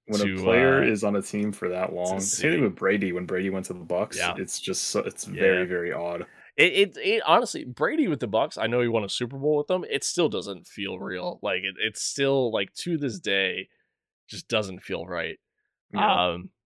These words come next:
Speaker 2: and now seeing Aaron Rodgers holding up a New York Jets jersey with the number eight on it, not even number twelve, 'cause, you know, good old Joe, Joe Namath. But, uh,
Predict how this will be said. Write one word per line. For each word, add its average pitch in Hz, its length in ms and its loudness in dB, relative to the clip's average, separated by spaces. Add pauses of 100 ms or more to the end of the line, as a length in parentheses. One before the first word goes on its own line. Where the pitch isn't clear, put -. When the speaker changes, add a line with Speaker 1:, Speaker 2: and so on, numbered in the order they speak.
Speaker 2:
and 95 140 0
now 107 380 6
seeing 104 760 -2
Aaron 104 260 2
Rodgers 95 380 0
holding 92 340 -6
up 92 340 -4
a 90 220 0
New 95 120 -8
York 101 300 -4 (520)
Jets 107 320 -4
jersey 92 560 -6 (260)
with 113 160 -6
the 104 80 -8
number 98 300 -2
eight 95 220 2
on 90 180 0
it, 90 160 -8
not 104 200 -2
even 104 140 -6
number 95 200 -8
twelve, 101 440 0
'cause, - 360 -16
you - 80 -12
know, 180 220 -12
good 185 100 -12
old - 160 -10
Joe, 190 240 -8 (100)
Joe - 160 -6
Namath. 196 320 -4 (520)
But, 95 240 0
uh, 87 360 0